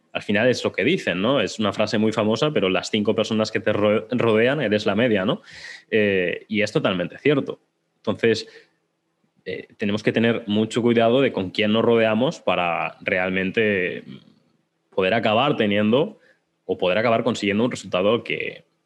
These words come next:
al que queremos. Y hay algo muy, muy interesante y muy importante, y es que nos pensamos que a lo mejor esas cinco personas que nos rodean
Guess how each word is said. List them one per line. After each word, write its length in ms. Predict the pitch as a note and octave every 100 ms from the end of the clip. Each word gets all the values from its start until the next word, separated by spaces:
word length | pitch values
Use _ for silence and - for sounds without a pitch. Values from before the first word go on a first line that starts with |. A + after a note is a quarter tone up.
| -
al 160 | F#2+ F2
que 100 | E2+
queremos. 420 | F#2 A#2+ F#2+ -
Y 100 | A2
hay 140 | A#2+ D3
algo 420 | D3+ D3+ E3 - _ _ - - -
muy, 500 | G#2 G#2+ A#2+ A2+ -
muy 220 | A2+ A#2+
interesante 500 | B2+ B2 A2 A#2 A#2+
y 40 |
muy 160 | A2+ A#2
importante, 640 | A#2 A2+ G#2+ G#2+ A2+ E3 -
y 120 | A2
es 120 | G#2+
que 380 | - A2 F#2+ - -
nos 240 | A2 A2+
pensamos 500 | B2 A2+ A#2 D#3 E3+
que 120 | -
a 40 | G#2
lo 40 |
mejor 220 | G2 - C3
esas 220 | B2+ -
cinco 200 | A2+ A#2+
personas 380 | A2+ A2 G#2+ -
que 80 | G#2
nos 100 | G2+
rodean 320 | G2+ G#2+